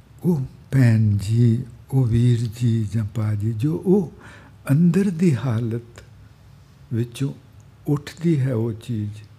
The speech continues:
ਤੇ ਜੇ ਨਾ ਵੀ ਉੱਠਦੀ ਹੋਵੇ, ਫਿਰ ਵੀ ਜੇ ਕਹੀਏ ਤੇ ਅੰਦਰ ਦੀ ਹਾਲਤ ਉਹ ਬਣਾ ਦਿੰਦੀ ਹੈ। ਸਮਝਦੇ ਜੀ? ਭਾਵੇਂ ਨਾ ਵੀ ਅੰਦਰ ਦੀ ਹਾਲਤ ਹੋਵੇ, ਜਦੋਂ ਆਪਾਂ ਆਖੀਏ, "ਭੈਣ ਜੀ,"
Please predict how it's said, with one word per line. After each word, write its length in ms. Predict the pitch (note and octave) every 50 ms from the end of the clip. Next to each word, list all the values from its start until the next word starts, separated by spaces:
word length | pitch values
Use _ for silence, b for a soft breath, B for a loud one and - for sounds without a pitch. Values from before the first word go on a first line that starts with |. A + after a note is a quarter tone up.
| B B B B B B B B B B B B - -
ਤੇ 80 | B2
ਜੇ 160 | A2 G#2 A#2+ G#2+
ਨਾ 320 | A2 A2 G#2+ A2 A#2+ C#3
ਵੀ 180 | D#3 D#3+ D#3+ D#3
ਉੱਠਦੀ 380 | D3+ - - - D3 C#3+ C#3+
ਹੋਵੇ, 300 | C#3 C3+ C3 B2+ B2+ B2+
ਫਿਰ 320 | B2 - - - D3 C#3 D3
ਵੀ 180 | D#3 D3+ D3+
ਜੇ 180 | C3+ B2+ C3 A#2+
ਕਹੀਏ 420 | B2 B2 C#3 C3+ C3+ C#3+ C#3+ C3
ਤੇ 200 | C3 - C3+ B2+
ਅੰਦਰ 260 | A#2 A#2 A#2 A2 B2
ਦੀ 280 | B2 A#2 A2 B2 A#2+ G#2+
ਹਾਲਤ 560 | F2+ G2+ A#2+ A2 A2 A2+ A2 A2 - - C3+
ਉਹ 100 | C3 A#2+
ਬਣਾ 420 | G#2 G2 G2 F#2 F#2+ F#2+ G2+ G#2 G#2
ਦਿੰਦੀ 540 | G2+ G2 G#2+ F#2+ F2 F2+ F2+ E2+ - G2+
ਹੈ। 60 | F2 - - - - - - - - - - - - - _ - -
ਸਮਝਦੇ 380 | A#2 A#2 C#3 F3 F3+ F3 F#3+ G3
ਜੀ? 180 | F3+ - - - _ - - - - - - - - - B B B B B B B B B B B B B B - - - -
ਭਾਵੇਂ 300 | A#2 G#2+ G2+ G2+ A2 G#2+
ਨਾ 280 | G#2 G#2 G#2+ A#2 C#3
ਵੀ 200 | D#3 E3+ E3+ E3
ਅੰਦਰ 300 | D#3 D3 C#3+ C3 C3+ C#3
ਦੀ 280 | C3 B2+ A#2+ C3 B2 G#2+
ਹਾਲਤ 580 | F#2 A#2+ B2+ A2+ A2 A2+ G#2+ G#2 - - - A#2
ਹੋਵੇ, 360 | A2+ G2+ G#2+ B2+ D#3+ G3+ G#3+ - - B B B B B B B B B B B _ -
ਜਦੋਂ 260 | B2 B2 B2+ C3+ C3 C3+
ਆਪਾਂ 380 | B2+ C3 - C#3 C3 C3 C3+ C3 - - - - C3+
ਆਖੀਏ, 380 | B2+ - - - - D3+ C#3
"ਭੈਣ 560 | B2+ - - C3 B2 A#2+ A#2 A2 G2+ G2 G2+ F#2+
ਜੀ," 360 | G#2 B2 A#2+ A#2+ A#2+ A2